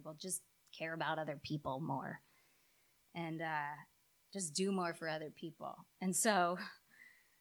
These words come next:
I have one last story, hopefully, to give you some hope that God can make a way through you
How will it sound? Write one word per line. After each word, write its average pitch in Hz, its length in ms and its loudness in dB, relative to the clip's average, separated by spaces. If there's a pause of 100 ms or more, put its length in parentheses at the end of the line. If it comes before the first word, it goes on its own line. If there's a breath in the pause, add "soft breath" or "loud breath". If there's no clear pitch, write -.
(680 loud breath)
I 196 60 6
have 190 100 2
one 233 220 4
last 240 280 8
story, 196 300 2
hopefully, 185 380 -2
to 175 80 -4
give 202 220 -2
you 208 80 -6
some 175 240 0
hope 185 420 0
that 160 240 0
God 185 360 4
can 190 220 -2
make 180 240 -4
a 170 80 0
way 160 400 -2
through 185 240 -4
you 202 540 -4